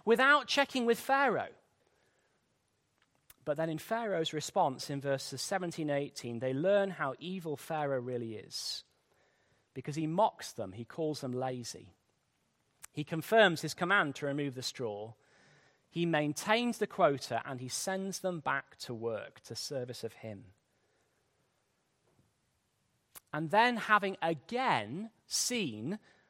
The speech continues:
the true nature of Pharaoh, who do they now blame for what's happened? Who do the Israelite overseers go to, to blame for what's going on? Do they blame Pharaoh?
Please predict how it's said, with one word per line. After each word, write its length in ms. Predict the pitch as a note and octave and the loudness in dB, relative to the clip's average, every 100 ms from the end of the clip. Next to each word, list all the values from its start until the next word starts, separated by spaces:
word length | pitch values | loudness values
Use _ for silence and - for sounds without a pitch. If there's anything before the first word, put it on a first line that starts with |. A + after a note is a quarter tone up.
| _ | _
the 100 | - | -8
true 480 | D3+ - - A#3+ B3+ | -4 -4 0 0 2
nature 560 | A#3 A3+ A#3 - - C#3+ | 4 4 2 -2 0 2
of 200 | C3+ D3+ | 2 -2
Pharaoh, 760 | - G3 F3+ C#3 G2+ G2 D3 G3 _ _ _ _ _ _ _ _ _ _ _ _ _ _ - | 0 2 4 2 -2 -8 -8 -10 _ _ _ _ _ _ _ _ _ _ _ _ _ _ -8
who 320 | G#3 A3 A#3+ | -4 -2 -2
do 100 | G#3+ | -2
they 140 | F#3+ E3+ | -2 0
now 240 | E3 E3 | 0 0
blame 640 | D3+ D#3+ D#3 A2 G2+ C#3 F3 - - _ _ _ _ | 0 2 2 0 -6 -12 -12 -20 -20 _ _ _ _
for 100 | _ | _
what's 240 | B2 B2+ - | -6 -6 -8
happened? 380 | A#2 - - - _ _ _ _ _ _ _ _ _ _ _ _ _ _ _ _ _ | -12 -16 -20 -20 _ _ _ _ _ _ _ _ _ _ _ _ _ _ _ _ _
Who 200 | F#3+ A3 | 2 2
do 80 | A3 | 4
the 180 | G#3 | 8
Israelite 400 | A#3 G3 G3 G3+ | 8 8 10 10
overseers 600 | G3+ F#3+ F#3+ - G3+ F3 | 10 6 4 2 2 2
go 260 | - G#3 G#3+ | 4 4 4
to, 300 | - - B2 | 2 -4 -6
to 120 | - | -4
blame 320 | D#3 E3 D#3+ D#3 | 0 2 2 0
for 100 | D#3+ | -2
what's 280 | D3+ - | -2 -4
going 260 | - D3 C#3 | -2 -2 0
on? 260 | D3 C3 G#2+ | 0 0 0
Do 100 | D3+ | 2
they 180 | G#3 | 2
blame 280 | A#3 A3 G#3+ | 6 4 4
Pharaoh? 640 | G3+ - G#3+ A3+ B3 C#4+ | 0 4 4 4 2 0